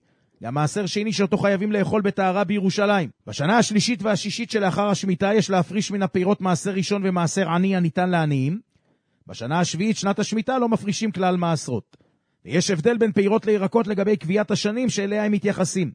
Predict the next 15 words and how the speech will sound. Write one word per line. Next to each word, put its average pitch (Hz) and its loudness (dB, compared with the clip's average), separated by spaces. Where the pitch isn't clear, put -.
ירק, 208 2
שנתו 180 0
תלויה 220 0
בשעת 202 -2
לקיטתו, 208 2
ולכן 165 -2
ירק 208 0
שגדל 180 0
בסוף 190 -2
שנה 190 -2
שנייה, 196 -2
אם 190 0
נלקט 170 -2
בשנה 180 -2
השלישית, 170 -2